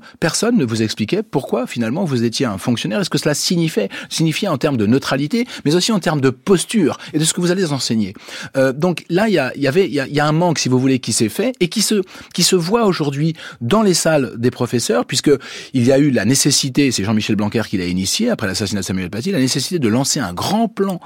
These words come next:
national de formation de tous les personnels, parce qu'on a senti la fragilité des personnels sur cette question de la laïcité. Donc je crois que non, la loi n'est pas caduque. Au contraire, c'est une loi qui protège des pressions. Et je crois que c'est une loi,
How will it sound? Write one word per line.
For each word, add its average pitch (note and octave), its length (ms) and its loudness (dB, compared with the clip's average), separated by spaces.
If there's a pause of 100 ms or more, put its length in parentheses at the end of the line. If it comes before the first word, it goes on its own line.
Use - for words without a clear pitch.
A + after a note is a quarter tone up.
(300)
national E3+ 600 2
de A#2+ 80 2
formation B2+ 540 0
de G2 140 -2 (120)
tous C4 180 4
les E3 140 4
personnels, G3+ 560 0 (400)
parce D3+ 180 0
qu'on G#3 140 0
a E3 80 4
senti E3+ 400 2
la C3 120 4
fragilité B2 760 0
des A2 140 0
personnels G#2+ 640 -4
sur - 200 0
cette A2 180 -2
question G#2 220 -4
de G2+ 60 -2
la F2+ 80 -4
laïcité. E2+ 460 -10 (200)
Donc D3+ 140 2
je F3+ 80 6
crois E3+ 220 2
que B2 100 0
non, D#3 280 2
la A2 120 -2
loi G2+ 180 2
n'est F2+ 140 0
pas F2+ 140 -6
caduque. D3 320 -2 (100)
Au D3+ 100 2
contraire, E3 400 -2
c'est A#2+ 240 0
une A#2+ 80 4
loi B2 220 2 (280)
qui A#2+ 220 0
protège F#3 480 2
des D#3+ 80 2
pressions. D#3+ 400 0 (240)
Et D3 80 2
je D3 120 2
crois F#3 140 0
que - 60 -6
c'est - 220 -2
une C#3 80 2
loi, E3 220 2